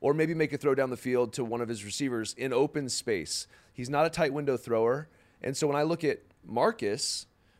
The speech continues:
Marcus is. He's not the best passer, but his legs and his ability to use those right now,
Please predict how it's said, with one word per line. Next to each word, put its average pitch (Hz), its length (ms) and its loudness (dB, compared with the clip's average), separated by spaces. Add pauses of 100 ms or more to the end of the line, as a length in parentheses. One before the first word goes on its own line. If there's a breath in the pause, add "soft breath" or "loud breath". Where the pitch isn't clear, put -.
(120)
Marcus 151 380 -2
is. 156 520 2 (580)
He's 135 220 -4
not 160 320 2 (180)
the 113 180 -4
best 123 380 2
passer, 113 560 0 (320 soft breath)
but 131 120 4
his 139 240 0
legs 131 640 0
and 117 100 -6
his 131 160 -4
ability 131 360 2
to 107 160 -10
use 151 300 -2
those 113 260 2
right 98 180 -2
now, 92 320 -4